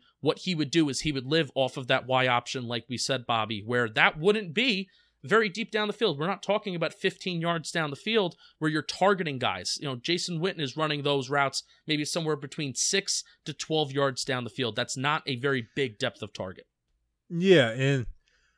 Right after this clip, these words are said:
Speaker 2: with the vertical stuff, doesn't mean you're throwing vertical a ton. It
Speaker 1: Right.
Speaker 2: just means you're running vertical routes, which stretches the field. So now, uh, with the run game, they ran a lot of zone stuff.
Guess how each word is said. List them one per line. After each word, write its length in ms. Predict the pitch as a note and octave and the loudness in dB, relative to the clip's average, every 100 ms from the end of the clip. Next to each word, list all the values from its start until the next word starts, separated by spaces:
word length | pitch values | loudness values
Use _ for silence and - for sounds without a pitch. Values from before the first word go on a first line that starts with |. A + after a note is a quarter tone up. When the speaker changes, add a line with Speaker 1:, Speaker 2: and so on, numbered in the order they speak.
| _ _ _ C#3 | _ _ _ -8
Speaker 2:
with 340 | B2+ D3 D3 | 2 4 6
the 120 | D3+ | 4
vertical 420 | A#2 D#3 E3+ D3 | 8 10 10 6
stuff, 260 | A#2 C3 A2+ | 2 2 4
doesn't 280 | D#3 C#3 C3 | 4 4 2
mean 180 | C3+ B2+ | 2 2
you're 100 | G#2 | 0
throwing 400 | - A2 A2 F#2+ | 2 2 2 0
vertical 400 | F#2+ F2+ - F#2+ | 0 0 -2 -6
a 40 | |
ton. 220 | - G2+ | -2 0
It 40 | G2 | 0
Speaker 1:
Right. 80 | A#2 | 0
Speaker 2:
just 160 | G#2+ | 0
means 240 | A#2+ A#2 A2 | 0 2 4
you're 120 | A#2+ | 4
running 320 | A2+ A#2+ B2 | 6 4 4
vertical 340 | A#2+ B2+ B2+ A#2+ | 6 4 6 4
routes, 320 | C#3 G#2 - | 6 4 -2
which 120 | F#2+ | -10
stretches 500 | - G#2+ G2+ - F#2 | -4 -2 -2 -4 -8
the 100 | F#2 | -8
field. 360 | - F2+ D#2+ - | -8 -12 -12 -10
So 320 | - F2+ E2+ _ _ _ - | -4 -4 -6 _ _ _ -6
now, 280 | A2 A2 A#2 | -2 0 2
uh, 360 | A#2 A#2 - | 0 0 -2
with 220 | C#3 C3+ - | 4 4 6
the 80 | |
run 260 | B2+ D#3+ E3 | 6 6 6
game, 200 | C#3+ A#2+ | 2 6
they 120 | C3 | 6
ran 200 | C3 E3+ | 6 6
a 40 | E3 | 8
lot 180 | D#3+ | 8
of 100 | D3+ | 8
zone 380 | A2 B2+ C3 C#3 | 6 6 6 4
stuff. 480 | - D#3+ D3+ C#3+ | 2 4 4 2